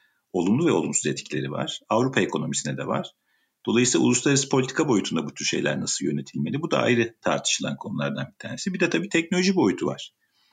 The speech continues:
Teknoloji boyutunda da, e, bu tür virüslerle baş etmek için,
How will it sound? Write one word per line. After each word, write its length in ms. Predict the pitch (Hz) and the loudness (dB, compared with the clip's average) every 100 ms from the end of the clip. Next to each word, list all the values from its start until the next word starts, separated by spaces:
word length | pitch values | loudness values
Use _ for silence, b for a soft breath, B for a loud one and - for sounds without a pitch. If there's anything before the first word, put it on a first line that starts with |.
| _ _ | _ _
Teknoloji 500 | 113 110 - 143 143 | -2 0 2 2 4
boyutunda 480 | 120 101 90 87 87 | 4 2 0 -2 0
da, 280 | 73 190 - - | 0 -2 -6 -2
e, 300 | 101 101 - | 0 0 -2
bu 80 | 139 | -2
tür 220 | 156 131 | 2 2
virüslerle 560 | 110 101 - 98 95 98 | 4 2 2 2 2 2
baş 180 | 104 113 | 2 0
etmek 320 | - 110 - | 2 -2 0
için, 360 | - 123 175 | -2 0 -2